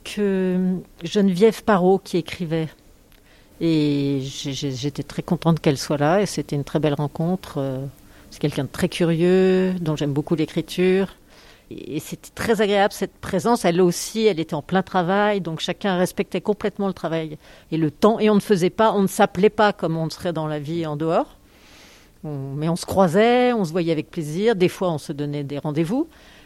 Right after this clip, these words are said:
Mais voilà, on a, on n'était pas rentré dans la chose de s'envoyer, euh, des, des messages, de, de, de s'appeler, parce qu'on voulait préserver ce, ce, ce lieu un peu comme ça.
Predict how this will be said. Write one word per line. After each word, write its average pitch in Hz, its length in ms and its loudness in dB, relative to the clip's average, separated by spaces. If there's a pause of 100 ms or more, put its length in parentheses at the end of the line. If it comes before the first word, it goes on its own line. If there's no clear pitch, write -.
(240)
Mais 165 140 -2
voilà, 175 280 4
on 160 140 0
a, 156 120 -2
on 165 140 -4
n'était 160 260 -4
pas 190 140 -2
rentré 180 460 0
dans 180 120 0
la 170 120 0
chose 196 360 -2
de 170 60 -4
s'envoyer, 175 1040 -2 (480)
euh, 143 300 -6
des, 147 340 -4
des 143 140 -8
messages, 190 720 2
de, 160 220 0
de, 147 180 -4
de 139 260 -2
s'appeler, 208 720 2
parce - 140 -10
qu'on 175 120 0
voulait 170 280 4
préserver 175 560 0
ce, 160 440 -4
ce, 156 380 -12
ce - 220 -10
lieu 170 320 0
un 156 100 0
peu 180 180 -6
comme 147 180 -6
ça. 233 200 -2